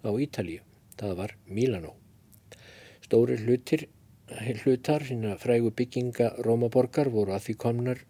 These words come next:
að sökkva í jörð fjö-, sjö hundruð árum eftir að keisari gekk þar síðast um grund og allur gangur hvernig kirkjum undanfarinna alda hafði verið viðhaldið. Þó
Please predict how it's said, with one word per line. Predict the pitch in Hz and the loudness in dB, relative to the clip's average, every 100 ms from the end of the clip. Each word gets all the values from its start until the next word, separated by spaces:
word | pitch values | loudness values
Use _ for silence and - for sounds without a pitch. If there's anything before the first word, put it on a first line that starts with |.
| - | -8
að | 110 95 | -6 -4
sökkva | - 127 120 - 117 | 0 0 0 2 2
í | 110 107 - | 4 0 -4
jörð | 110 123 175 - - - - - - - - - | 0 2 0 -8 -20 -20 -20 -20 -20 -20 -20 -14
fjö-, | - 120 - | -4 -4 -4
sjö | - 123 123 120 | -2 2 2 2
hundruð | 123 123 123 113 | 0 0 0 4
árum | 113 131 160 143 | 6 6 4 2
eftir | 107 - 101 | -2 -2 -2
að | 95 90 - - | -2 -8 -20 -14
keisari | - 120 117 127 131 | 0 0 2 2 2
gekk | 127 127 117 - | 2 0 0 -2
þar | 120 117 | -2 -2
síðast | 127 123 123 - | -2 0 -2 -2
um | 123 | -2
grund | 120 131 170 - - _ - - - - | 2 0 0 -8 -20 _ -20 -20 -20 -18
og | - 123 | 2 4
allur | 156 175 151 | 6 2 4
gangur | 165 175 180 156 | 2 2 -2 0
hvernig | 160 151 139 - _ | 0 0 -4 -6 _
kirkjum | - 196 - - 123 95 | -2 -2 -4 0 0 0
undanfarinna | 123 151 147 135 135 131 131 | -4 -2 -2 0 -2 0 0
alda | 151 147 117 113 | 0 0 0 2
hafði | 113 110 | 0 -2
verið | 110 110 120 | -4 -2 0
viðhaldið. | 135 123 - - - - _ _ _ _ _ - - - - | 0 0 -6 -8 -14 -16 _ _ _ _ _ -20 -20 -20 -20
Þó | _ | _